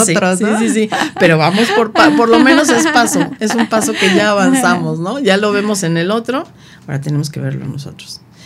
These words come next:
Speaker 1: A veces es al revés, pero no importa, dicen los maestros,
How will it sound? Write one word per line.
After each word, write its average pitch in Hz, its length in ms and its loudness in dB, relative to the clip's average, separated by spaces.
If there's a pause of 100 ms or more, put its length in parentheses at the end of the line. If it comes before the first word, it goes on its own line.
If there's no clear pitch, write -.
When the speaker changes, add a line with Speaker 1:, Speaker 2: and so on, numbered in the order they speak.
(340)
Speaker 1:
A 233 60 -2
veces 254 260 -2
es 262 140 -2
al 254 140 -2
revés, 226 420 -4 (440)
pero 233 160 -2
no 254 80 2
importa, 254 520 0
dicen 208 260 -4
los 214 140 -2
maestros, 196 580 -6